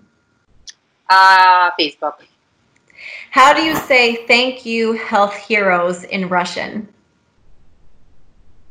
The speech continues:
Speaker 1: Спасибо всем медсестрам и врачам.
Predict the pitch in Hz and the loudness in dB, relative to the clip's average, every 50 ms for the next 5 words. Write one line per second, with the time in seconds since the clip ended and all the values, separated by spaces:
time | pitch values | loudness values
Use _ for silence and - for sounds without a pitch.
0 | - - - - - - 226 220 220 - - 254 220 247 247 240 240 233 226 226 | -20 -20 -20 -20 -10 -8 -8 -6 -6 -6 -10 -8 -4 -2 -2 0 0 -2 -2 -6
1 | - - - 220 220 220 220 220 220 220 208 180 202 202 - - 202 202 202 _ | -10 -18 -14 -10 -8 -8 -8 -8 -12 -16 -16 -18 -20 -18 -10 -8 -8 -8 -8 _
2 | - 190 180 175 170 175 175 170 - 160 139 | -16 -14 -12 -10 -8 -10 -10 -10 -10 -12 -12